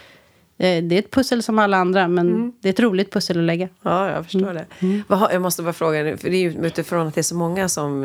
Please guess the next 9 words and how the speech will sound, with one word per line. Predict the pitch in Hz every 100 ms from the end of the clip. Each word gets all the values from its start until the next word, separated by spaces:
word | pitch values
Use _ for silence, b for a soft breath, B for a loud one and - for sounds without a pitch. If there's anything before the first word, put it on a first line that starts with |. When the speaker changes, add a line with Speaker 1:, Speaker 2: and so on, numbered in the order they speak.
| 131
Speaker 2:
ni | 143
har | 151 151
jobbat | 147 156 185 196
med | 139 131 127
nu. | 123 107 107 -
Vad, | 170 170
vad | 196 185
säger | - 202 190 185
de | 190 185